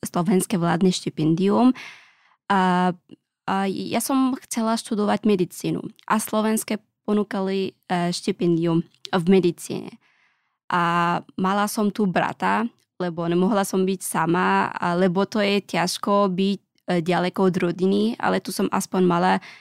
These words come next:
brata. A ešte, že, e, pozitívnym bolo ešte to, že mali sme, e, v našom štipendiu možnosť študovať slovenčinu, slovenský jazyk predtým, ako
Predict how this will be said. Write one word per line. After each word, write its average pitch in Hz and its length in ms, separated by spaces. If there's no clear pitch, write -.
brata. 170 640
A 175 240
ešte, 196 640
že, 175 560
e, 180 120
pozitívnym 190 560
bolo 185 160
ešte - 240
to, 180 320
že 185 480
mali 180 320
sme, 196 560
e, - 80
v 170 560
našom 190 240
štipendiu 196 720
možnosť 190 720
študovať 202 480
slovenčinu, 202 800
slovenský 170 640
jazyk 202 400
predtým, 208 480
ako 180 720